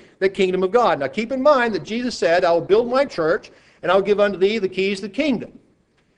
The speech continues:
Now, the keys of the kingdom is, is, is the, the facts that tell people how to enter into the kingdom. It's the information that was given. Um, in, uh, uh, in, at the end of Ma-,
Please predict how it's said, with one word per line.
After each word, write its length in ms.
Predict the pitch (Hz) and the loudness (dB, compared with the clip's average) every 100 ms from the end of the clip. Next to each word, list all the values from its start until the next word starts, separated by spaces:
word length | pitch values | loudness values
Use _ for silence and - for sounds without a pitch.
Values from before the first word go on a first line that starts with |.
| _ _ _ _ | _ _ _ _
Now, 140 | 180 | -4
the 80 | 185 | -4
keys 280 | 185 269 240 | -2 -4 -4
of 80 | 185 | -4
the 60 | - | 0
kingdom 380 | 254 214 202 | 0 0 0
is, 240 | 180 175 - | -2 -2 -4
is, 320 | 160 143 - | -6 -6 -8
is 280 | 160 156 131 | -4 -4 -4
the, 320 | 147 139 131 | -6 -6 -8
the 180 | 127 131 | -8 -10
facts 580 | - - 254 208 202 - | -6 -2 0 2 0 -4
that 140 | 143 | -4
tell 180 | 214 220 | 0 0
people 300 | 220 214 190 | -2 -4 -4
how 200 | 165 214 | -2 0
to 200 | 214 208 | 0 -2
enter 320 | 208 233 226 | -2 -4 -4
into 460 | 214 254 277 254 196 | -2 0 0 -2 -4
the 80 | 156 | -4
kingdom. 340 | - 135 117 | -6 -8 -6
It's 120 | 135 | -8
the 120 | 160 185 | -6 -6
information 560 | 190 180 185 170 165 | -4 -2 -2 -2 -6
that 140 | 165 139 | -8 -8
was 160 | 135 | -8
given. 320 | - 156 110 - _ _ _ _ _ _ _ _ _ _ _ _ _ _ 151 | -4 -2 -2 -10 _ _ _ _ _ _ _ _ _ _ _ _ _ _ -2
Um, 520 | 156 147 143 139 - _ - _ _ _ _ | 2 2 0 -4 -14 _ -20 _ _ _ _
in, 380 | 180 185 180 175 | 0 2 2 2
uh, 460 | 160 151 139 123 - - - - - | 2 2 0 -2 -6 -20 -20 -20 -2
uh, 200 | 147 139 - | 0 0 -2
in, 280 | 185 196 185 | -2 -2 -2
at 100 | 175 | -2
the 160 | 175 262 | 2 4
end 100 | 277 | 2
of 140 | 185 | 2
Ma-, 160 | 190 | 2